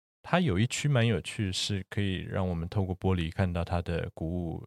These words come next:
呃，在修复，就是说那些没有展出的，因为其实一般，呃，观众看到的博物馆的展品，其实只占博物馆非常非常少的一个，的数量，那大半的是没有展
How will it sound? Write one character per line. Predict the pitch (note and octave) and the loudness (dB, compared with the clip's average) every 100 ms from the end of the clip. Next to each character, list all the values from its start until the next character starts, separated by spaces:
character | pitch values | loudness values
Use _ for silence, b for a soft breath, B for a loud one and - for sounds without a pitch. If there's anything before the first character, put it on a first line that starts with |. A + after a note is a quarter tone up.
| - | -12
呃， | - F2+ | -10 -8
在 | - F#2 D#2+ D#2+ | -4 -2 -2 -4
修 | - G#2 F#2+ | -4 -2 -2
复， | - E2+ | -2 -4
就 | F2 | -2
是 | F2+ | 0
说 | G#2+ | 2
那 | A2 | 4
些 | G#2+ | 4
没 | A2 | 4
有 | A2 A#2+ | 4 4
展 | G#2 - | 2 2
出 | - F2+ F2 | -4 -8 -8
的， | - A#2 | -10 -8
因 | B2+ | -6
为 | |
其 | B2+ B2 | -6 -6
实 | C3 | -4
一 | |
般， | C#3+ C#3 C#3+ _ B B B B _ | 0 0 0 _ B B B B _
呃， | G#2+ F#2+ | -2 2
观 | - A#2 | 6 6
众 | A#2+ G#2+ F#2 - - | 6 4 2 -4 -6
看 | - G#2+ E2+ | -2 -2 -2
到 | - F#2 D#2+ - | 0 2 0 -2
的 | E2+ D#2 - - - _ | -2 -2 -4 -6 -10 _
博 | G2 | 2
物 | G2 | 4
馆 | F#2 | 2
的 | E2+ | 2
展 | F2 F2+ | 2 2
品， | F#2 D#2+ | 0 -2
其 | - F#2 | -2 -2
实 | F#2+ | -2
只 | F2+ | -4
占 | D#2+ G2 F2 | 0 0 0
博 | F#2 | -2
物 | |
馆 | F#2 D#2+ | -4 -2
非 | - | 4
常 | A#2 G2+ | 4 6
非 | F#2+ | 4
常 | F#2 F2+ | 4 4
少 | - F2 - | 2 2 2
的 | - | -4
一 | E2 - | -6 -6
个， | - D#2+ D2+ - - E2+ D#2+ - _ _ - | -4 -4 -2 -6 -8 -10 -12 -16 _ _ -8
的 | D#2+ | -6
数 | F2 G#2+ F2 | -2 -2 0
量， | F#2 - | 0 -2
那 | F#2+ F#2+ | -6 0
大 | C3 | 2
半 | A#2+ A#2+ | 6 4
的 | F2 D#2+ | 4 0
是 | F2+ | -2
没 | E2 | 0
有 | F2 F2 | 0 0
展 | - | 0